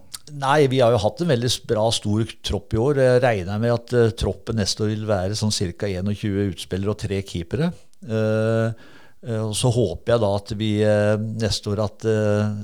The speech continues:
at, eh, andre laget kan komme i gang for fullt, så at vi kan hospitere opp, eh, unge spillere til å trene med oss, eh, eh, innimellom, for det har vi ikke kunnet gjøre i år, for de har måttet være i ei gruppe.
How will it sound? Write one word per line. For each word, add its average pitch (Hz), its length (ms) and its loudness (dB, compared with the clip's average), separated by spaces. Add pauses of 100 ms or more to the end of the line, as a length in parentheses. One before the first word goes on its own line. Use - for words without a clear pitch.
(160)
at, - 240 -10
eh, 107 160 -2
andre 95 240 -2
laget 104 320 -2
kan 117 160 -4
komme 101 240 -2
i 101 80 0
gang 104 160 2
for 113 80 -6
fullt, 156 320 -2
så - 160 -2
at - 120 -4
vi 117 60 -4
kan 113 200 -2
hospitere 101 580 -2
opp, 113 400 0
eh, 117 240 4
unge 104 320 -2
spillere 104 560 0
til 117 120 0
å 110 120 0
trene 92 360 -2
med 101 120 -2
oss, - 240 -4
eh, 117 380 2 (500)
eh, 113 360 0 (800)
innimellom, 120 440 4
for 147 100 -2
det 127 100 4
har 107 140 4
vi 104 160 0
ikke 127 160 -4
kunnet 120 240 -2
gjøre 104 180 2
i 110 60 2
år, 143 120 2
for 139 100 -6
de 123 100 -2
har 110 160 4
måttet 110 300 -4
være 90 180 -2
i 107 340 -4
ei 104 240 -4
gruppe. 120 480 -2